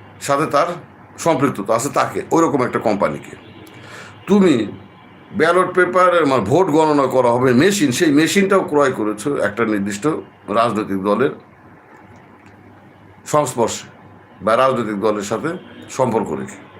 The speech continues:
আরে বাবা, তাহলে তার মানে কি? এটার অর্থটা কি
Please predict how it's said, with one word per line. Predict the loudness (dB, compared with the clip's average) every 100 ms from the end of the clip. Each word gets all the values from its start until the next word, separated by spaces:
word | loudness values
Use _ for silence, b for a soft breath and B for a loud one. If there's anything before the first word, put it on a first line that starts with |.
| -20 -20 -20 -20 -20 -20 -20 B B B B B B B -20 -16 -2
আরে | 2 4
বাবা, | 4 2 2
তাহলে | 4 4 4
তার | 2 4 2
মানে | 2 2 -2
কি? | -10 -14 -18 -8 -2
এটার | 2 4 4
অর্থটা | 2 2 2
কি | 0